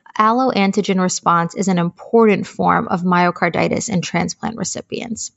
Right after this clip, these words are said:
Toxic myocarditis is simply a direct toxic effect from a host of substances, including medications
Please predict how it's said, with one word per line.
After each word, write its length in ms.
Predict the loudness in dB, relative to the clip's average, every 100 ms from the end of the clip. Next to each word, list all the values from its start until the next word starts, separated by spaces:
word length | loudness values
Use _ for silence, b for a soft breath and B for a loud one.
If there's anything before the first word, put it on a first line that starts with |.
| _
Toxic 460 | -2 -2 0 -2 2
myocarditis 840 | 4 4 0 0 2 2 2 0 -2
is 180 | -2
simply 720 | -4 0 0 0 0 2 2 2
a 140 | 2
direct 500 | 2 0 2 0 -2
toxic 380 | -4 -4 -2 -4
effect 400 | 0 -2 -2 -4
from 220 | -2 -2
a 40 |
host 400 | 0 4 4 2
of 100 | -4
substances, 720 | -2 -4 -4 -6 -4 -4 -8 -12 b b b
including 540 | 2 4 4 4 2
medications 840 | 0 -2 0 0 2 2 2 0